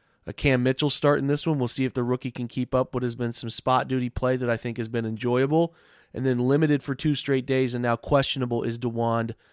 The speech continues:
Jones. So we'll see if he's able to start at right tackle. We don't have any information on that one quite yet. So those are the guys, uh, on the Browns side. The big decision on the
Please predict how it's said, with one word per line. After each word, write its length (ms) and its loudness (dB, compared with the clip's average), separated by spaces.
Jones. 460 0
So 100 -2
we'll 120 -2
see 220 -2
if 120 -4
he's 220 -4
able 180 -2
to 120 -8
start 260 -2
at 60 -4
right 220 -4
tackle. 360 -4
We 120 -4
don't 160 -4
have 260 -2
any 300 4
information 600 0
on 140 0
that 180 2
one 120 -2
quite 320 -2
yet. 340 -2
So 380 4
those 280 8
are 40 6
the 100 2
guys, 540 6
uh, 180 2
on 140 4
the 80 2
Browns 440 2
side. 280 6
The 80 2
big 220 4
decision 440 2
on 200 6
the 200 4